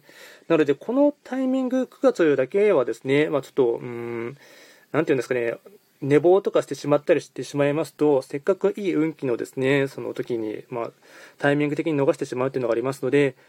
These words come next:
まあ、この時だけはですね、九月だけはですね、えっと、まあ、注意していただいて、まあ、早寝早起きをですね、やっていただく。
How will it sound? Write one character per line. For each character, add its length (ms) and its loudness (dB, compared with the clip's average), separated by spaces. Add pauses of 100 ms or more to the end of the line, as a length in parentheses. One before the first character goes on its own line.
(140)
ま 100 2
あ、 40 -4
こ 140 -4
の 80 0
時 180 -4
だ 120 4
け 100 -2
は 140 6
で 60 -4
す 60 -16
ね、 280 -4
九 80 -12
月 240 4
だ 140 -6
け 120 -2
は 100 4
で 80 2
す 140 -18
ね、 80 -2
え 260 0
っ 40 -20
と、 320 0
ま 80 -4
あ、 40 -8
注 240 0
意 40 4
し 80 -16
て 80 -4
い 60 -4
た 100 0
だ 100 4
い 60 -2
て、 220 -2 (220)
ま 100 -12
あ、 40 -18
早 180 0
寝 120 -2
早 220 4
起 60 0
き 120 -6
を 160 0
で 100 -8
す 120 -14
ね、 180 -4 (100)
や 140 2
っ 20 -20
て 80 -4
い 60 -2
た 100 2
だ 80 0
く。 240 -2